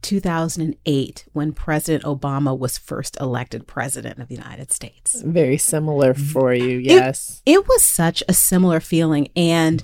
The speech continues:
Speaker 1: then there were a couple of group texts that I was on with other friends of mine who were Black female attorneys. And I was like, "How anyone gonna expect us to get work done
Speaker 2: <laughs>
Speaker 1: this afternoon?"
Speaker 2: Uh, yes, absolutely.
Speaker 1: And for those people who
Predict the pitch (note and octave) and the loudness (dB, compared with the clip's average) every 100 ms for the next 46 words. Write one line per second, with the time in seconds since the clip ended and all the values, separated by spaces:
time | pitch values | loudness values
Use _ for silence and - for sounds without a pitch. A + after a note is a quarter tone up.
0 | - - - E3 B3+ C4+ G#3+ F3+ - G3 | -8 -20 -6 0 4 4 4 0 0 0
1 | G3 D3+ C3+ F#3 - - E3+ D#3+ - - | 0 -2 0 0 0 -4 -2 -2 -4 -8
2 | - C#3+ C#3 C#3 C#3+ C#3 C#3 C3+ D3 E3 | -6 -4 -2 -2 -4 -6 -4 -2 -2 -4
3 | - E3 E3+ E3 - D#3+ D#3 C#3 C#3+ C3 | -2 0 0 -2 0 2 2 2 0 0
4 | C3+ D#3 C3+ C#3 C3+ B2+ - D#3 D3+ D3 | -2 -2 -4 -2 -2 -2 -2 0 2 0
5 | C#3+ - D#3 C#3+ C3+ C3 - - - - | -2 -2 -2 0 0 -2 -6 -12 -20 -20
6 | _ E3 D3+ D3 D3 D3+ - _ F3+ A3+ | _ -2 0 2 0 -2 -4 _ -6 -2
7 | F3+ D#3 - - - - - F#3 F#3+ D#3 | -2 -2 -6 -14 -8 -8 -2 4 6 4
8 | D3 C3+ D3 - D#3 D#3 - D3+ C#3+ C#3+ | 2 0 -2 -2 -2 -2 -2 0 0 2
9 | D3 D#3 C#3+ C3 C3+ B3 F#3 D3+ F#3 B3+ | 2 4 2 2 2 2 2 2 4 6
10 | D#3 E3+ C#4+ E3 D#3 D3 E3+ E3 D#3+ C#3 | 6 4 4 6 2 2 2 4 4 4
11 | - E3 D#3+ D#3 F3+ G#3 C3 B2+ - - | 2 -2 0 2 4 4 0 -4 -8 2
12 | D4+ D#4 F4 G#4+ A4 - B3+ A3+ G#3+ G#3 | 2 4 2 4 4 2 4 4 4 2
13 | G#3+ G3+ F#3+ F3+ | 2 6 6 4